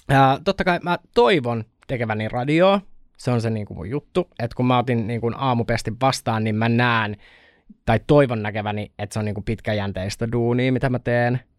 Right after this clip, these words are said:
että se ei ole mikään semmonen, tiedätkö sä, kokeilu. Nikotellen podin suhteen, kyllä mä uskon, tiedätkö, että mä teen ehkä jossain muodossa niinku jotain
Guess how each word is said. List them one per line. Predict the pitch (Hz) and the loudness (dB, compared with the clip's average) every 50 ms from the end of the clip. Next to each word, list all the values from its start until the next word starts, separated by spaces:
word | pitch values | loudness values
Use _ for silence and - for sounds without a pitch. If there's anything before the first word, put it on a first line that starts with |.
| _ _ | _ _
että | - 101 - | -8 -4 -2
se | - 113 | 0 2
ei | 110 110 | 2 2
ole | 104 107 | 2 0
mikään | 107 110 104 110 104 104 104 | -2 -2 -2 -2 -2 -2 -4
semmonen, | - 101 101 98 101 98 | -4 -6 -6 -8 -8 -8
tiedätkö | 101 98 95 - - | -8 -8 -8 -8 -10
sä, | 104 95 - | -10 -8 -2
kokeilu. | - 151 - - - 127 120 117 113 113 117 113 - _ _ _ _ _ _ _ - - - - - - - | -2 -2 0 0 0 0 2 2 0 0 -2 -4 -6 _ _ _ _ _ _ _ -20 -20 -20 -20 -20 -16 -6
Nikotellen | - - - - 190 180 151 143 143 135 139 135 | -4 0 2 2 4 4 4 4 4 2 2 2
podin | - 170 165 156 147 131 | 2 2 2 2 0 0
suhteen, | - 143 127 - 147 139 135 | -2 -4 -2 0 0 -2 0
kyllä | - 226 226 196 175 | 0 2 2 2 2
mä | |
uskon, | - 226 247 - - - - 151 131 120 113 - _ - | 2 0 -2 -2 -4 0 0 2 2 2 0 -4 _ -2
tiedätkö, | 139 127 127 - - 139 | 0 0 2 2 0 -2
että | - 147 | 0 0
mä | 151 135 | -2 0
teen | - 175 160 143 135 | 2 2 2 2 2
ehkä | - - 151 160 151 - - 135 123 120 - _ _ _ _ _ _ _ - | 0 -2 -4 -4 -4 -2 -2 -4 -4 -4 -6 _ _ _ _ _ _ _ -2
jossain | - 175 165 - - - 131 117 117 | 0 0 0 0 0 0 0 2 2
muodossa | 113 113 107 104 104 107 - - 113 | 0 0 0 -2 -4 -4 -4 -4 -4
niinku | 107 107 117 117 | -4 -2 -2 -2
jotain | 120 127 - 120 107 101 98 110 127 | -2 0 0 -2 -2 -2 -4 -6 -8